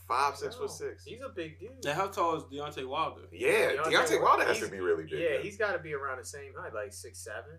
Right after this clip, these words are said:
Speaker 3: Oh.
Speaker 1: What?
Speaker 2: 'Cause he's taller than Deontay Wilder.
Speaker 1: Yeah, he is.
Speaker 2: Yeah.
Speaker 3: Yeah, I knew he was taller.
Speaker 2: Yeah.
Speaker 1: Jeez, that makes sense why he moves the way that he
Speaker 2: Mm-hmm.
Speaker 1: does. The fact that he can move like that at his height is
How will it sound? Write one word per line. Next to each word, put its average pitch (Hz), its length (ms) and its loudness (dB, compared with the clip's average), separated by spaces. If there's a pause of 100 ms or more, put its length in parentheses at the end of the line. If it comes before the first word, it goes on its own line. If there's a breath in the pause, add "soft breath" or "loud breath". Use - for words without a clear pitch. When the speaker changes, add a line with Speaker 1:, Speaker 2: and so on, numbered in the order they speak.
Speaker 3:
Oh. - 180 -16 (100)
Speaker 1:
What? 466 360 0
Speaker 2:
'Cause - 240 8
he's 202 240 -4
taller 247 320 0
than 104 240 -6
Deontay 104 500 -8
Wilder. 98 300 -8 (760)
Speaker 1:
Yeah, 87 300 -6
he 82 180 -8
is. 90 440 -4
Speaker 2:
Yeah. 117 320 -8
Speaker 3:
Yeah, 156 100 2
I - 40 2
knew 262 140 0
he 185 60 0
was - 140 -4
taller. 139 460 0 (180)
Speaker 2:
Yeah. 95 80 -16 (280)
Speaker 1:
Jeez, 127 640 -4
that 127 160 6
makes - 180 2
sense 127 220 -2
why 113 240 2
he 92 80 -10 (160)
moves 110 280 -2
the 90 60 -4
way 78 140 0
that 73 160 -10
he 71 60 -14
Speaker 2:
Mm-hmm. 71 120 -10
Speaker 1:
does. 71 140 -8
The - 80 2
fact 277 240 2
that 220 60 -2
he 208 80 -2
can 151 180 -4
move 110 280 -6
like 143 220 -8
that 139 200 -6 (100)
at 101 80 -8
his 107 140 -10
height 113 220 -4
is - 200 -16